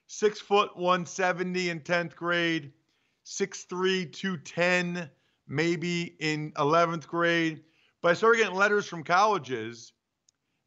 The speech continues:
and I knew I wanted to try to play college football, and I knew I'd be going on college visits in the spring and summer.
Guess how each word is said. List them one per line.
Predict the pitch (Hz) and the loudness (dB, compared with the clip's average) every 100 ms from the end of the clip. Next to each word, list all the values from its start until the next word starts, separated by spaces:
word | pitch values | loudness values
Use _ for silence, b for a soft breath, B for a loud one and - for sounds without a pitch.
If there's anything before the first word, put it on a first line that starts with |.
| _ | _
and | 170 185 | -2 0
I | 180 | 0
knew | 180 185 226 | -2 -4 2
I | 208 | 4
wanted | 190 185 185 | 4 0 -6
to | 165 | -6
try | 190 | -4
to | 180 | -2
play | - 180 | -4 -4
college | 175 175 180 139 | 0 0 0 -4
football, | - 117 110 101 107 131 _ _ _ _ - | -8 -8 -4 -4 -6 -10 _ _ _ _ -2
and | 175 | 0
I | 175 175 | 2 0
knew | 175 226 226 | -2 0 2
I'd | 196 | 2
be | 165 | 0
going | 165 185 185 | 0 0 2
on | 170 151 | 0 0
college | 175 175 180 143 | 2 4 2 -2
visits | 123 170 165 170 170 | -4 -2 -2 -6 -8
in | 156 | -10
the | 147 | -10
spring | - - 185 180 | -12 -8 -6 -4
and | 151 135 | -6 -6
summer. | - 240 165 113 113 | -2 0 0 -2 -4